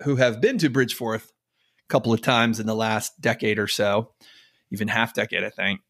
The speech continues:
Um, we'll come to Bridgeforth again February twentieth and twenty-seventh in the, you know, wonderful late February Harrisonburg weather that we all love so much. Uh, so they'll be there. Those are the two out-of-conference games.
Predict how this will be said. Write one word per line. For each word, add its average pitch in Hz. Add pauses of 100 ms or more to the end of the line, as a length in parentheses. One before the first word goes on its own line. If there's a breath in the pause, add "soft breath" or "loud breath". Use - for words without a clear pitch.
Um, 101 (480)
we'll 120
come 123
to 117
Bridgeforth 113
again 107
February 113
twentieth 113
and 98
twenty-seventh 123 (600 loud breath)
in 120
the, 113
you 131
know, 107 (180)
wonderful 113
late 117
February 107 (340 loud breath)
Harrisonburg 110
weather 147
that 95
we 107
all 117
love 120
so - (180)
much. - (680 loud breath)
Uh, 127 (360)
so -
they'll 165
be 180
there. 165
Those 143
are -
the 123
two 147
out-of-conference 131
games. 123